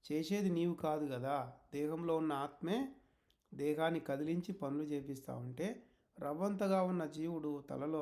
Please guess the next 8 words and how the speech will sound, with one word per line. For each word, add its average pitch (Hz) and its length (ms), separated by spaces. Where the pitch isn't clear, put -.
ఒకచోట 156 420
ఉండి, 156 420
వాడు 165 340
నేనే 170 380
చేశానని 196 580
ఒప్పుకోవడం 170 600
వల్లనే 151 340
కదా 143 400